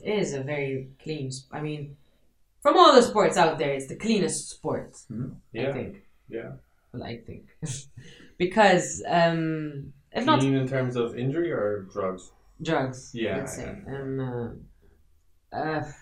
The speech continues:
Speaker 1: because, I don't know, I
Speaker 3: That's,
Speaker 1: think
Speaker 3: that's probably very true. <laughs>
Speaker 1: most of the
Speaker 3: Quite honest.
Speaker 1: sports, you know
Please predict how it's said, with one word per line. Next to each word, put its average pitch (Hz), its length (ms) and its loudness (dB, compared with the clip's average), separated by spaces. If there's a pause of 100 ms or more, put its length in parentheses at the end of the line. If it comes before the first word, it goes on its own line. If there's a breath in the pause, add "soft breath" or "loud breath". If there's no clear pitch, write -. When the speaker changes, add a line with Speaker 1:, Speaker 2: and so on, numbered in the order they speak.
(280 loud breath)
Speaker 1:
because, 196 680 2 (680)
I 247 140 6
don't 151 220 4
know, 151 200 4
I 180 140 6
Speaker 3:
That's, 202 120 6
Speaker 1:
think 214 280 0
Speaker 3:
that's 113 260 4
probably 95 520 -4 (380)
very 92 220 -2
true. 92 320 -8 (200)
<laughs> - 200 -12
Speaker 1:
most 320 280 6
of 294 160 6
the 208 60 4
Speaker 3:
Quite - 0 -
honest. - 160 0
Speaker 1:
sports, 170 480 0 (100)
you 180 140 2
know 160 380 4